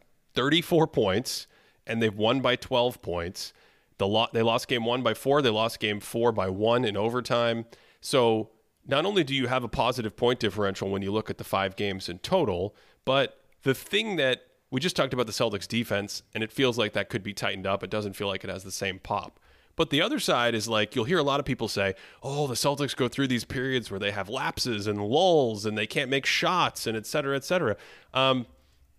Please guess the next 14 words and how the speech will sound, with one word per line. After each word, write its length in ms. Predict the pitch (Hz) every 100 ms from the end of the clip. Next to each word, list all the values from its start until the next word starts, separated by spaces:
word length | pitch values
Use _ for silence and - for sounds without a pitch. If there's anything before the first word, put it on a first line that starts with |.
| _
they're 140 | 135 135
still 280 | - 196
a 60 | 196
good 180 | 127 120
three-point 420 | - 113 113 101
shooting 240 | - 107
team. 220 | 98 170 156
They're 60 |
shooting 260 | - 127 113
thirty-seven 560 | 113 104 120 110 101
percent 340 | 98 95 107 90
in 60 |
the 60 | 87
series, 600 | - 135 110 90 113 -